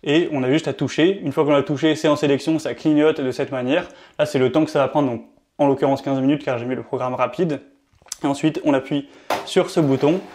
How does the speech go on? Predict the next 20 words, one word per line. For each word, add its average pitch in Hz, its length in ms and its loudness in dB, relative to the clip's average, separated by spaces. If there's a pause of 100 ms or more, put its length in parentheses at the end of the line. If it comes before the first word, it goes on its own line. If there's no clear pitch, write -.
ça 180 220 2
verrouille 160 320 4
la 135 100 4
porte, - 480 -2 (260)
c'est - 140 0
le 135 40 0
petit 127 140 -4
bruit 135 140 2
qu'on 139 160 0
a - 20 -2
entendu. 131 400 0 (320)
L'eau 165 280 6
arrive, 143 500 2 (680)
et, 180 320 4
euh, 127 840 4
et 135 80 -2
puis, 165 320 0
euh, 127 280 2
voilà, 139 200 2
simplement, 139 500 0